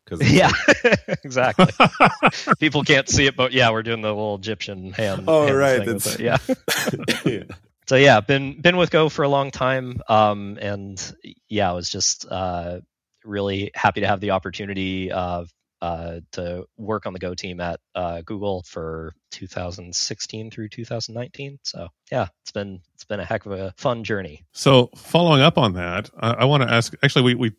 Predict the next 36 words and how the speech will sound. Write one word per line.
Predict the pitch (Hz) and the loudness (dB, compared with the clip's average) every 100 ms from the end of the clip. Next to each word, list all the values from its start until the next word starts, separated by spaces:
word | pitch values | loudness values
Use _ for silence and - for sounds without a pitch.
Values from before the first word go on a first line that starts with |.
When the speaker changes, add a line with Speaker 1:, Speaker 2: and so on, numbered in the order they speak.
| - | -2
Speaker 3:
we | 120 | 2
talked | 151 160 | 4 4
before | 120 127 | 2 4
recording | 107 98 120 113 98 | 4 6 6 6 6
what | 101 | 2
we | 98 | 2
were | |
gonna | 95 90 | 0 0
say. | 117 98 | 0 2
I | 117 | 4
wanna | 165 | 4
ask | 107 95 | 2 0
a | 95 | -2
slightly | - 101 95 | -4 -4 -4
different | 95 95 | -6 -6
question. | 92 85 104 | -6 -4 -4
We | |
can | 113 | -2
still | 107 113 | -2 -2
get | 101 | -2
back | 90 90 | -2 -6
to | - | -8
the | |
main | 90 90 | -8 -8
one, | 90 87 | -8 -6
but | 95 - _ _ | -6 -6 _ _
what | 131 135 208 | 0 4 6
was | 202 165 | 6 6
the | 135 | 6
biggest | 120 110 120 - | 4 4 0 0
challenge | - 110 131 98 | -2 0 0 0
in | 101 | 0
learning | 95 104 101 | 0 0 0
Go | 92 110 | 2 2
back | 151 82 - | 2 -2 -6
then? | - - | -12 -12